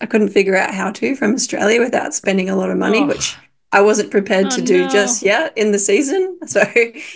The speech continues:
Speaker 1: no Flowback subscription for me just yet, but that's, uh, maybe gonna have to <laughs> happen at some point. Um, but,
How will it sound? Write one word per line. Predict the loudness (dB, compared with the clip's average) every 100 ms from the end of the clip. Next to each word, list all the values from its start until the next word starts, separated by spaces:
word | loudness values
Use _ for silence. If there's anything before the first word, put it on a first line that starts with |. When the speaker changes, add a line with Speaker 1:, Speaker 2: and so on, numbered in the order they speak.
| -2
Speaker 1:
no | 0 0
Flowback | 2 2 2 0
subscription | -6 -8 -8 -4 -4 -2 -4 -4
for | 0
me | 0 0
just | -2 0
yet, | 0 0 -2
but | -4 -4
that's, | -6 -8 -8 -4
uh, | -2 -2 -4 -4
maybe | -4 -2
gonna | -2 0
have | 0 0
to | 0
<laughs> | 0
happen | 0 0 -2
at | 0
some | 0 0 -4
point. | -4 -6 -6 -6 -2 0 2 0 -2 -6 0
Um, | 2 4 2 2
but, | 2 0 -2